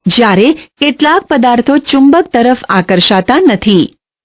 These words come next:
જે પદાર્થો ચુંબક તરફ આકર્ષાય છે, તે ચુંબકીય પદાર્થો છે. ઉદાહરણ તરીકે, લોખંડ, નિકલ, કોબાલ્ટ. જે પદાર્થો ચુંબક તરફ આકર્ષાતા નથી, તે બિનચુંબકીય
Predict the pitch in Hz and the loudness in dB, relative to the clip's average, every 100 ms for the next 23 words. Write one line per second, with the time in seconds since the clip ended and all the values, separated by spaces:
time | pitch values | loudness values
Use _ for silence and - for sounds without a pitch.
0 | _ _ - 208 302 392 339 294 320 330 | _ _ -4 0 0 0 0 0 0 0
1 | 339 - 226 220 233 226 240 240 - 202 | 0 0 0 2 0 0 0 -2 -4 -6
2 | 175 180 175 190 165 170 320 311 - _ | -2 -2 0 0 0 0 0 0 -4 _
3 | 285 294 - 302 320 359 359 359 240 185 | -4 0 0 2 2 0 0 0 0 -2
4 | 165 175 190 175 262 185 - _ _ _ | -2 -2 -2 -2 0 -2 -4 _ _ _
5 | _ _ - 214 214 214 185 180 185 175 | _ _ -2 0 0 0 -2 -2 0 0
6 | 214 294 330 _ _ 190 220 220 254 247 | 0 0 -2 _ _ 0 0 0 0 2
7 | 247 240 _ _ 202 233 240 240 240 240 | 0 -2 _ _ 0 2 0 0 2 -2
8 | _ _ _ 220 208 220 233 240 - _ | _ _ _ 0 0 0 0 -2 -10 _
9 | _ _ _ _ _ _ _ - 240 349 | _ _ _ _ _ _ _ -4 0 0
10 | 415 294 262 262 254 277 - 208 202 208 | 0 0 0 0 0 0 0 0 0 0
11 | 226 220 220 - 185 190 180 196 180 175 | 0 -2 -2 -2 -2 -2 -2 -2 0 0
12 | 190 262 277 285 370 - _ _ 214 285 | 2 2 2 2 0 -4 _ _ 2 2
13 | - _ - 214 330 403 - 220 202 180 | -2 _ -2 2 2 2 0 2 2 0
14 | - | 0